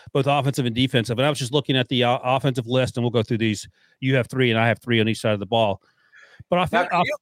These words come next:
Speaker 2: clarify that this is impact rookies, not who we think are gonna win Rookie of the Year, correct?
Speaker 1: Yeah, so these are our impact rookies, and Debo will also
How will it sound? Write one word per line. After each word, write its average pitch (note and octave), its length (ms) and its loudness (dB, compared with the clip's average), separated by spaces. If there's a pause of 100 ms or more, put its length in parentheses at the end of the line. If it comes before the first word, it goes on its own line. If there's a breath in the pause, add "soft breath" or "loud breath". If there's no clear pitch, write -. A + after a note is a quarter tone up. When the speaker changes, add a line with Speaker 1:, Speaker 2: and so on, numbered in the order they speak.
(140)
Speaker 2:
clarify F3 720 0
that B2+ 280 -2
this D#3+ 240 -2
is B2+ 380 0
impact D3 520 -2
rookies, A2 400 -4
not B2 200 0
who B2+ 200 -4
we A#2 160 -2
think A2+ 300 -8
are A2 80 -2
gonna G#2 280 0
win G2+ 300 0
Rookie G2 320 -2
of E2+ 120 -4
the F#2 100 -4
Year, F2+ 280 -4
correct? F#2 440 -2 (560)
Speaker 1:
Yeah, F#3+ 140 0
so F3+ 280 -2 (120)
these G3 260 0
are F3+ 120 0
our D#3+ 240 2
impact D3+ 400 0
rookies, C3+ 320 0
and B2 120 -2
Debo C3+ 200 0
will B2+ 240 2
also A#2+ 480 0